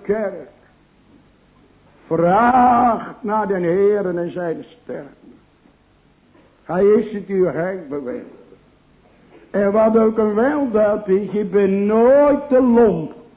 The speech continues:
om door deze profeet geleerd te worden. Niet, nee. Nooit te lomp. Hoe meer, ik durf het haast niet te zeggen, maar ik zeg het toch maar. Hoe meer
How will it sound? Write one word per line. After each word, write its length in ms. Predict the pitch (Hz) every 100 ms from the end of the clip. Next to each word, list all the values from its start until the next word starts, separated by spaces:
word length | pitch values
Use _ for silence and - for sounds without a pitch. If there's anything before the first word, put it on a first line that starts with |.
| -
om 260 | - 202 180
door 240 | 180 175
deze 380 | 170 220 196 202
profeet 540 | 202 190 196 196 180 175
geleerd 360 | 160 143 117
te 80 | -
worden. 400 | - - - 139
Niet, 200 | 185 -
nee. 220 | 135 120 - - _ _ _ _
Nooit 280 | 180 220 226
te 80 |
lomp. 260 | 196 135 95 - _ _ _ _ - - _ _ _ _ _ _ _ _ - - _ _ _ - - - - - -
Hoe 340 | 170 202 202
meer, 500 | 202 208 233 269 285 277
ik 240 | - 165 139
durf 220 | 190 180
het 100 | 180
haast 260 | 156 147 147
niet 180 | 139
te 80 | 127
zeggen, 360 | 117 135 151 147
maar 200 | 143 143 - - -
ik 140 | 120
zeg 220 | - 165
het 160 | - -
toch 200 | 190 165
maar. 280 | 123 123 - - - - - - _ _ _ _ _
Hoe 260 | - 165 180
meer 540 | 190 196 233 302 302